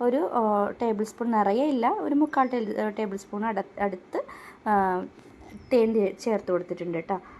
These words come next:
അത് ചേർത്ത് കൊടുത്തിട്ട് നമുക്കൊരു മിക്സിയുടെ ജാറിലേക്ക് ഒരു മാങ്ങയുടെ, ആ, കഷ്ണം, ആ, ഒരു ചെറിയ മാങ്ങയാണ് ഞാൻ എടുത്തിട്ടുള്ളത്. അതിൻ്റെ, ആ, കഷ്ണങ്ങളാക്കിയിട്ട് അതിനൊന്ന് മിക്സിയുടെ ജാറിലേക്ക് ഇട്ട് കൊടുത്തിട്ട് ഒരു കാൽ ടീസ്പൂണോളം, ആ,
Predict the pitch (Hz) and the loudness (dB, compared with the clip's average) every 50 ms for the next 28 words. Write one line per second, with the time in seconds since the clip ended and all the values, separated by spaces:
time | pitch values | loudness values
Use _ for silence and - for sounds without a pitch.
0 | - - - 254 269 294 - 349 311 254 208 - 214 196 185 185 - 180 190 226 | -10 -4 -4 -2 -2 0 0 2 2 2 2 0 0 0 0 0 -2 -4 -4 -2
1 | 254 262 226 214 226 220 240 254 247 - - 202 180 185 190 214 202 190 185 180 | -2 -2 -2 0 -2 0 0 0 -2 -2 -4 -2 -2 0 0 0 -2 -2 -2 -2
2 | 180 180 180 - - - 254 262 254 277 277 285 269 240 220 208 196 190 180 214 | -4 -4 -6 -8 -8 -4 -2 -2 0 2 2 2 2 2 2 0 -2 -2 -2 -2
3 | 294 440 415 349 285 247 240 233 233 240 226 - - 208 170 - - - - - | -2 -4 -6 -6 -4 -4 -4 -4 -4 -6 -6 -6 -6 -8 -8 -8 -8 -16 -20 -20
4 | - - - - - - 196 190 190 220 220 - - 294 269 254 247 262 262 269 | -20 -20 -20 -18 -10 -8 -6 -4 -4 -4 -6 0 2 2 2 4 4 4 4 4
5 | 269 247 220 202 196 196 196 202 202 196 196 196 190 - - 180 - 175 170 175 | 4 2 2 0 0 0 0 0 0 0 -2 -2 -4 -6 -10 -8 -6 -4 -4 -4
6 | 180 196 262 359 403 - - 226 233 226 220 233 302 508 - - - - - - | -2 -2 -4 -4 -6 -8 -6 -4 -4 -2 -2 -2 -2 -4 -6 -10 -20 -20 -20 -20
7 | - - - 214 208 202 202 202 196 196 196 190 190 - - - - - - - | -12 -4 -2 0 2 2 2 2 2 0 0 -2 -4 -6 -8 -14 -16 -16 -16 -16
8 | - - - - - 208 - 240 226 226 - 220 202 196 196 202 214 202 202 - | -18 -18 -18 -16 -12 -4 -2 -2 -2 -2 -2 -4 -2 0 2 2 2 2 2 -2
9 | 190 185 220 220 208 196 196 196 190 190 214 277 294 269 254 247 - - 208 196 | -4 -2 0 0 0 0 0 0 -2 0 0 0 0 0 0 -2 -2 -2 -2 -2
10 | 202 208 220 214 190 180 180 180 - 214 196 - 185 180 - 190 - - - - | 0 0 0 -2 0 -2 -4 -4 -6 -8 -4 -4 -4 -4 -4 -10 -6 -6 -8 -8
11 | - - 320 277 269 269 269 254 240 233 226 254 254 226 - - - 196 190 185 | -6 -4 -4 -4 -4 0 2 2 2 2 0 -4 -6 -6 -6 -6 -6 -4 -4 -2
12 | 180 180 220 311 453 403 - - 233 214 | -2 -2 -2 -2 -4 -6 -8 -6 -4 -4